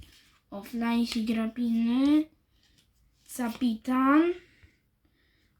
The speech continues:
O, z Realu nam się sporo trafia. Dawid ten i ten. Dawid Alba widzę tutaj i Paul Pogba. Widzę, że nam się sporo trafia z tego.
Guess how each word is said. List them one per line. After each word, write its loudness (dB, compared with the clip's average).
O, 6
z 0
Realu 4
nam 4
się -6
sporo -8
trafia. -10
Dawid -2
ten 2
i -2
ten. 0
Dawid 2
Alba 0
widzę -2
tutaj 0
i 4
Paul 4
Pogba. 0
Widzę, -2
że 0
nam 0
się -2
sporo 0
trafia -6
z -12
tego. -4